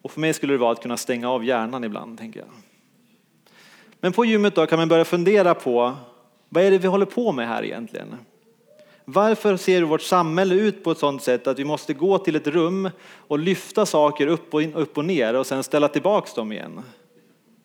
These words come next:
Kanske är löpbandet en av de mest meningslösa saker man kan göra i liv-, livet.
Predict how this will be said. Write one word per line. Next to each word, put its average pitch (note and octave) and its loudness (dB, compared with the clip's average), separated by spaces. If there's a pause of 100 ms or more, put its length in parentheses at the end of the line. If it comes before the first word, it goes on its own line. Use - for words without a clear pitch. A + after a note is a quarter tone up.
(2750)
Kanske G#3+ 4
är F3+ 4
löpbandet F3+ 2
en E3+ 0
av D#3+ 0
de D#3 0
mest C#3+ -2
meningslösa D3 0
saker C#3+ 2
man A#2 -4
kan A#2+ -8
göra B2+ 0
i B2 0
liv-, G#2 -6
livet. - -6